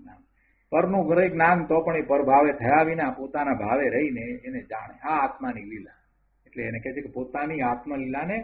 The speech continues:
યથાર્થ જાણતો જ્ઞાની પોતાના જીવતરને સુરક્ષિત ટકાવી રાખે છે. આત્મામાં અનંત ગુણોના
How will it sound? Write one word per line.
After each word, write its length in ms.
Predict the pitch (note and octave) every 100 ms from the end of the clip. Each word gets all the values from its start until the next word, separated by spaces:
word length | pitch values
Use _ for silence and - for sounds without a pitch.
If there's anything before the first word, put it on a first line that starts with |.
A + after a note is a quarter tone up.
| - - -
યથાર્થ 400 | A2 D3 F3+ F#3
જાણતો 500 | C3 B2+ C3+ B2+ B2 - _ _ _ _ _ _ _ _ _ _ _ _ _ _ _ _ _ _ _ _ _ _ _ _ _ _ _ _ _ _ _ _ _ _ _
જ્ઞાની 400 | A2+ A#2 B2+ C#3
પોતાના 580 | C3+ A#2+ A#2 B2+ C3 C3
જીવતરને 580 | B2 A2+ A2+ A#2+ A#2+ B2
સુરક્ષિત 540 | B2 D3+ F3 - C#3+ B2+
ટકાવી 400 | A2 G#2 C3 C#3+
રાખે 340 | G#2 G2 - -
છે. 160 | - - _ - _ _ _ _ -
આત્મામાં 720 | C3 C3 D#3 D#3+ E3 E3+ E3+
અનંત 320 | C3+ E3 F3
ગુણોના 580 | B2+ C3+ D3 D#3 D#3+